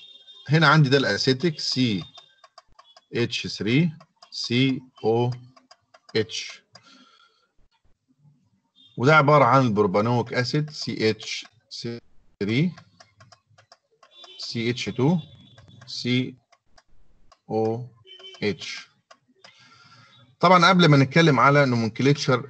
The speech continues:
للسولت، آه، اوف اسيد، هنرجع كده بس هنا. احنا قلنا اول فرق ما بين الكومن نيم والايوباك هو عملية الترقيم للكربون تشين. اتفقنا ان الايوباك كربون نمبر وان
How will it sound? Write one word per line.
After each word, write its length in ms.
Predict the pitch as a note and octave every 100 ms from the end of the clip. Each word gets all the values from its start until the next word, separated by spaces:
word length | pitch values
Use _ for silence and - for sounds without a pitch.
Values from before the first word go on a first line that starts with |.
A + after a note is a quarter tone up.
| -
للسولت، 800 | F#2+ - - C3 B2 B2+ - -
آه، 300 | F2+ E2 D#2+
اوف 300 | - - -
اسيد، 460 | D3+ D3+ F#3 G3 _ _ _ _ _ -
هنرجع 420 | B2+ E3 D3+ -
كده 280 | - C3+ A#2
بس 320 | C#3 - G#2
هنا. 340 | A#2+ D3+ F#3+ - _ _ _ _ _ _ _ _ -
احنا 160 | B2 C3+
قلنا 180 | D3+
اول 260 | D3 D#3 C#3+
فرق 300 | - D3 -
ما 100 | A2+
بين 360 | B2 C#3+ C#3+ - _
الكومن 460 | - _ C#3 B2 A#2
نيم 260 | C3 C#3 B2+ _
والايوباك 600 | G2+ F#2 G#2+ G#2+ C3 D3 - - A#2+
هو 80 | A#2
عملية 600 | A2 A2+ B2 B2+ B2+ - - -
الترقيم 720 | - - G#2+ - C3+ C#3 C3+
للكربون 580 | G#2 G2 B2 A#2 G2 G2
تشين. 440 | - C#3 E3 G3 - - - - - - _ G#2+
اتفقنا 640 | - B2 D#3 D#3 C3 C#3
ان 140 | C3+
الايوباك 580 | A2+ G2+ G#2 A2+ B2 D3+ - _ -
كربون 340 | D#3 C3 A#2+
نمبر 320 | B2+ B2 G2+
وان 340 | G#2+ B2+ B2